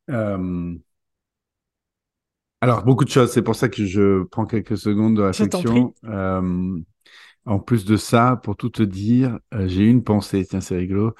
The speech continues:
Speaker 2: Mhm.
Speaker 1: euh, pour un de mes profs à l'école de coaching qui nous avait fait tout un laïus sur la <laughs> différence entre management et leadership, parce que je suis quand même diplômé, euh, j'ai un,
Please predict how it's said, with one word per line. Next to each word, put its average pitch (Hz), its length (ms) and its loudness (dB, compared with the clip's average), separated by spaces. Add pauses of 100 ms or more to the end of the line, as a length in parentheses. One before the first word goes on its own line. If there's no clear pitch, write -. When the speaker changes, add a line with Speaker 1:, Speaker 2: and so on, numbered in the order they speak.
(220)
Speaker 2:
Mhm. 214 240 -2
Speaker 1:
euh, 90 640 -2 (340)
pour 117 460 2
un 104 160 0
de 101 160 0
mes 98 180 0
profs - 540 -4
à 95 80 -6
l'école 92 300 -2
de 95 80 -2
coaching 95 640 -2 (340)
qui 113 160 2
nous 101 160 4
avait 107 200 4
fait 113 200 -2
tout 127 240 -6
un 127 140 0
laïus 104 400 -2
sur - 260 -8
la 87 100 -2
<laughs> - 0 -
différence 98 840 -2
entre - 340 -10
management 98 640 0
et 87 60 -4
leadership, 87 420 -4
parce - 100 -14
que - 40 -10
je 107 60 -2
suis 101 40 -2
quand 110 120 2
même 107 160 4
diplômé, 110 580 0 (420)
euh, 92 380 -2
j'ai 95 120 -4
un, 95 40 -2